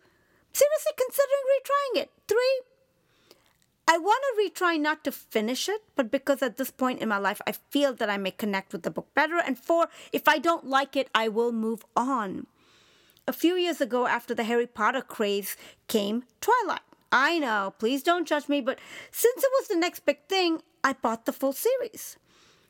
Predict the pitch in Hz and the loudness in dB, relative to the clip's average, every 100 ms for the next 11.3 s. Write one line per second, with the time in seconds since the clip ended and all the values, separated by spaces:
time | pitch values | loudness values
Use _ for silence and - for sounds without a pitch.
0 | _ _ - 254 285 233 311 - 185 233 | _ _ 2 4 2 0 -2 -2 -2 -2
1 | - _ _ _ _ _ _ _ _ _ | -6 _ _ _ _ _ _ _ _ _
2 | - 226 202 254 269 277 247 - - 240 | -8 -6 -2 0 2 0 -4 -8 -8 2
3 | 285 349 - 190 190 170 - 185 175 185 | 2 2 -2 -6 -4 -4 -2 -2 0 -2
4 | - 320 320 262 208 226 170 - 180 190 | 2 2 2 -4 -4 -6 -6 -6 0 2
5 | 240 - 123 - _ _ - - - - | 2 -2 -10 -18 _ _ -20 -20 -10 -4
6 | 254 330 453 508 427 392 330 320 320 320 | 0 0 0 0 2 2 2 2 4 2
7 | - - - _ _ _ - 269 320 320 | -4 -20 -20 _ _ _ 0 2 2 2
8 | 359 359 349 - 320 320 - 269 - 381 | 2 2 0 0 0 2 0 -2 -2 -2
9 | 415 - 453 - 392 320 320 320 311 240 | -2 0 -2 0 -2 0 2 2 0 0
10 | 233 240 240 240 240 - 247 - 175 - | 0 0 -2 -4 -4 -2 -4 -2 -4 -4
11 | - - - | -6 -8 -10